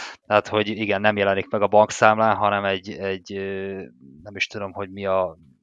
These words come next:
mi a walletnek, vagy a várható walletnek a neve, de tényleg, tehát, hogyha mondjuk egy szolgáltatást biztosítasz a neten, és, ö,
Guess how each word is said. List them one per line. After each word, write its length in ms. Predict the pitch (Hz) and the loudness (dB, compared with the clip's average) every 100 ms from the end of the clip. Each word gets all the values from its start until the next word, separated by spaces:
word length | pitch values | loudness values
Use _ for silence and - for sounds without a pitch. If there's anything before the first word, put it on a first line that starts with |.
| _ | _
mi 100 | 98 | -10
a 60 | 98 | -8
walletnek, 600 | 98 101 98 - 104 - | -4 -2 -4 -6 -14 -10
vagy 180 | 104 98 | -8 -4
a 300 | 98 95 95 - - - | -2 -2 -4 -8 -18 0
várható 500 | 104 95 101 107 101 | 2 4 2 -2 4
walletnek 480 | 104 101 - 95 | 6 4 2 -6
a 40 | 98 | 0
neve, 280 | 104 110 107 | 2 4 4
de 380 | 104 104 107 - _ _ _ _ - - | 4 2 0 -6 _ _ _ _ -20 -16
tényleg, 260 | - 101 95 | -6 -4 -4
tehát, 180 | 101 92 | -6 -8
hogyha 240 | - - | -8 -6
mondjuk 240 | 101 98 | -6 -6
egy 60 | 98 | -10
szolgáltatást 840 | - 110 95 95 92 107 107 95 - | -8 -2 -2 2 2 2 -2 -2 -4
biztosítasz 720 | 101 - - 101 - 92 - | -14 -8 -8 -8 -8 -8 -6
a 60 | |
neten, 380 | 101 101 - 120 - - - - - | -4 0 0 0 -2 -18 -18 -18 -20
és, 720 | _ - 92 92 90 - - | _ -14 -6 -2 2 2 2
ö, 440 | 107 92 92 95 | 0 -2 0 0